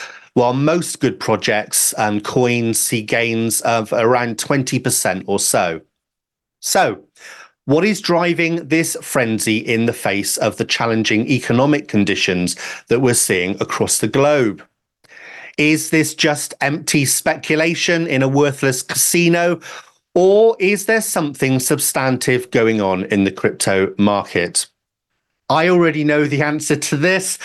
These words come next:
um, but to discuss the detail about what is going on, I'm delighted to announce that Prince Philip Karađorđević, um, will be joining me once again following his first appearance on the show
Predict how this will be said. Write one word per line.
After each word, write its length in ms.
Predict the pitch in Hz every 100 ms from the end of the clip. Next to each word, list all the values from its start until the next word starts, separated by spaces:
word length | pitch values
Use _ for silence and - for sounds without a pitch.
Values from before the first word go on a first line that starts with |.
| - - -
um, 240 | 139 143
but 160 | 147 165
to 100 | 143
discuss 460 | 139 139 190 180 -
the 140 | 147
detail 560 | 151 175 165 127 113 110
about 260 | 110 107
what 220 | 110 107
is 120 | 104 104
going 300 | 110 104 104
on, 180 | 104
I'm 140 | 107 107
delighted 640 | 117 120 135 139 135 127
to 100 | 120
announce 460 | 101 95 90 90 - - - -
that 180 | 92
Prince 340 | - 120 101 -
Philip 420 | - 160 147 151 _ - - -
Karađorđević, 1600 | 139 123 113 - _ 170 185 139 160 175 147 113 113 - - - - -
um, 240 | 120 120
will 120 | 120
be 300 | 120 120 120
joining 420 | 123 147 143 139 131
me 140 | 123
once 340 | 123 156 156
again 400 | 160 139 110 98
following 360 | 98 117 107 107
his 140 | 107
first 360 | - 131 123 -
appearance 420 | 127 120 117 117
on 140 | 117 113
the 60 |
show 380 | 113 - 95 92